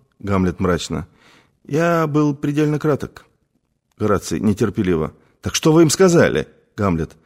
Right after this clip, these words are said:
промолчал. «Одни хотят в стране либерализма, другим нужна железная рука». Гораций успокаивает: «У вас такая мощная харизма, вам то и то простят наверняка».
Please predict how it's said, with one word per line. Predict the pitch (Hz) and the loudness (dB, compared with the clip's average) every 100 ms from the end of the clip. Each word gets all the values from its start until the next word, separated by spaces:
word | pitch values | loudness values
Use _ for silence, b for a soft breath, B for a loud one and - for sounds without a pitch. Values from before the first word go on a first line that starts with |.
| b b b b _ _ - | b b b b _ _ -6
промолчал. | 185 185 170 - 67 - _ _ _ _ _ - | -2 -2 -2 -4 -6 -8 _ _ _ _ _ -2
«Одни | 143 180 | 2 2
хотят | 160 160 147 | 2 2 2
в | - | 2
стране | 135 127 127 110 80 _ _ | 0 2 4 2 -4 _ _
либерализма, | 123 117 113 101 165 165 160 147 - _ _ _ _ _ | -2 0 2 2 0 -2 -4 -4 -8 _ _ _ _ _
другим | 127 156 185 160 | -2 0 2 2
нужна | 117 107 107 87 - - | 2 2 0 0 -6 -8
железная | 104 107 104 104 | -2 0 0 0
рука». | 98 101 175 156 - _ _ _ _ _ _ _ - | -2 -2 -4 -4 -8 _ _ _ _ _ _ _ -2
Гораций | 110 98 - 82 | 2 2 0 -4
успокаивает: | - - 95 92 80 73 - _ _ _ _ _ _ _ | -4 -6 -2 0 2 0 -4 _ _ _ _ _ _ _
«У | - | -4
вас | 95 123 - | 2 2 2
такая | 110 135 127 | 2 4 6
мощная | 117 135 127 - 113 104 | 8 6 4 2 2 0
харизма, | - 110 123 160 139 107 90 80 64 | 2 0 2 0 0 2 2 0 0
вам | 85 117 127 | 2 4 4
то | 120 147 | 4 4
и | 147 | 4
то | - 165 | 4 4
простят | 107 - - 87 - | 2 0 0 0 0
наверняка». | 92 87 80 - - | 0 0 -2 -4 -6